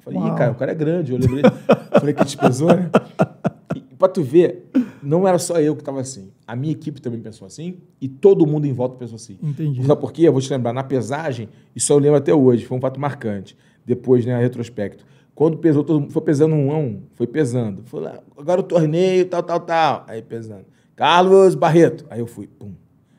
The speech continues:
Speaker 1: "David Benetor", pum. Aí pesou cento e dezesseis quilos.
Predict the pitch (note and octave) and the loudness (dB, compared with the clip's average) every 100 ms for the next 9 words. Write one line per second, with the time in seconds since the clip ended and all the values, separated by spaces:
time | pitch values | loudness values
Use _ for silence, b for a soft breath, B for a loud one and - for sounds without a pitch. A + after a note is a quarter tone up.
0 | _ _ _ E3 F#3+ F#3+ F#3 F3+ F3+ D#3 | _ _ _ 6 6 6 2 4 4 4
1 | G2+ - G#2+ G2 - _ _ _ _ _ | 2 -6 -16 -16 -20 _ _ _ _ _
2 | _ _ F#2+ F#2+ G2 G2+ G#2+ _ - - | _ _ -20 -20 -20 -20 -20 _ -20 -2
3 | D3 D3+ D3 B2+ C3 B2+ C#3 C3+ - A2+ | -2 -2 -8 -4 -4 -4 -6 -10 -10 -12
4 | F2+ - | -12 -16